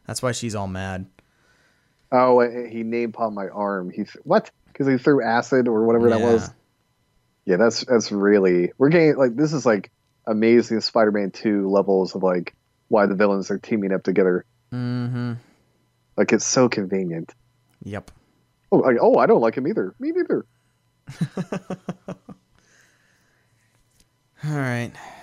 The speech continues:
Speaker 1: And then we get this creepy scene of her giving herself a cat bath.
Speaker 2: Uh, how did her lipstick get smeared like that?
Speaker 1: 'Cause she ate that bird, I guess.
Speaker 2: Mm, okay.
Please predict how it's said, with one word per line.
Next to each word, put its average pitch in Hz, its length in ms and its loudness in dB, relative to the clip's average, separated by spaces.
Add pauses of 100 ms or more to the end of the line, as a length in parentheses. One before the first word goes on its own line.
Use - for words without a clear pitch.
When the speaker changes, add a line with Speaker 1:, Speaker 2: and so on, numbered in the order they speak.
(140)
Speaker 1:
And 131 100 -8
then 139 80 -4
we 143 80 -2
get 135 120 -6
this - 160 -12
creepy 127 380 -10
scene 127 260 -6
of 113 100 -10
her 117 280 -6 (380)
giving 127 180 -6
herself 123 320 -4
a - 60 -12
cat - 420 -6
bath. 90 400 -8 (760)
Speaker 2:
Uh, 98 220 -18 (440)
how 185 100 -4
did 269 80 -4
her 160 80 0
lipstick 120 580 -4
get 92 200 -6
smeared 87 380 -10
like 85 180 -10
that? - 240 -10 (260)
Speaker 1:
'Cause 160 140 -8
she 180 100 -2
ate 180 120 -4
that 127 180 -2
bird, 120 260 -2
I 73 80 -8
guess. 92 460 -10 (1000)
Speaker 2:
Mm, 185 160 -10 (200)
okay. 123 260 -10